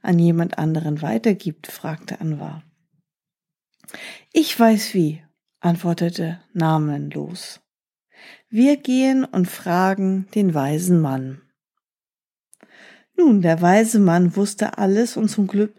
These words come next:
lebte er nicht weit entfernt. Also gingen Namenlos und Anwar zum Haus des weisen Mannes und klopften an die Tür.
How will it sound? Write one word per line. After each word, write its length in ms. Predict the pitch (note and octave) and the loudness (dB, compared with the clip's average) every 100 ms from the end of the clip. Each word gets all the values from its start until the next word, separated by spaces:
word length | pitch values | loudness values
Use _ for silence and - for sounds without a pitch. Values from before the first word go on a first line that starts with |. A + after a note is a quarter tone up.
| _ - | _ -2
lebte 500 | F#3+ G#3+ A3 A3+ - | 0 0 0 -4 0
er 160 | F3 | 2
nicht 320 | F#3 G3 - | 2 0 -4
weit 300 | F3+ D#3+ - | -2 -2 -4
entfernt. 720 | - G#3 - E3 C#3+ D3+ - - - _ _ _ _ _ _ _ _ _ _ _ _ _ - - - _ _ _ _ _ _ | -6 -6 -4 -4 -4 -8 -12 -18 -20 _ _ _ _ _ _ _ _ _ _ _ _ _ -20 -20 -20 _ _ _ _ _ _
Also 400 | F#3 F3+ F#3 A#3+ | 0 0 2 -2
gingen 340 | A#3+ G#3 F#3 | 0 4 4
Namenlos 680 | E3 D3 D3+ G3 A3 C4+ D#4+ | 4 2 2 2 2 0 -2
und 140 | A3 G3+ | -4 -2
Anwar 480 | E3 E3 F#3 A#3 - | 0 2 2 0 -2
zum 260 | C#4+ B3 | -2 0
Haus 320 | G3 F3+ G3 | 2 0 -2
des 240 | - A#3 - | -6 -6 -4
weisen 340 | E3+ G3+ A#3 | -2 2 2
Mannes 460 | E3+ E3 G#3+ C#4+ - | 2 0 -2 -4 -2
und 140 | D#4 | -2
klopften 500 | - G3 F#3+ - G#3+ | 0 -2 -2 -8 -6
an 220 | - E3+ | -2 -2
die 160 | G#3 B3+ | -2 -4
Tür. 340 | - D#3 D#3 | -2 -2 -2